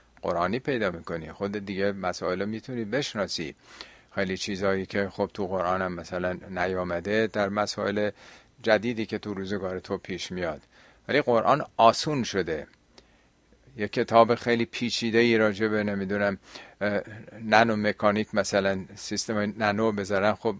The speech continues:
آدم نمی‌فهمه، پیچیده است، مگر اینکه آدم اون دوران تحصیلاتش رو طی کرده باشه. ولی قرآن تحصیلات دانشگاهی هم نداشته باشین،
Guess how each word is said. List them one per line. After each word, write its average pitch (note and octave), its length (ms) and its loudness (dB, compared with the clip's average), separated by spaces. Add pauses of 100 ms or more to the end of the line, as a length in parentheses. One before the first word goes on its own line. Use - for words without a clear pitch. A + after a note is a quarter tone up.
آدم F2+ 260 -6
نمی‌فهمه، G#2+ 480 0
پیچیده G2+ 460 0
است، A2 200 4
مگر G2 260 0
اینکه G#2 260 -2
آدم F#2+ 320 2
اون G#2 100 -4
دوران F#2+ 440 0
تحصیلاتش G2 760 -4
رو F#2+ 60 -4
طی F2+ 220 -6
کرده E2+ 300 -8
باشه. F2 240 -10
ولی F#2+ 260 -2
قرآن G#2+ 380 2
تحصیلات G2+ 520 -4
دانشگاهی F#2+ 580 -4
هم F#2+ 140 -4
نداشته F#2 380 -6
باشین، A#2 400 -8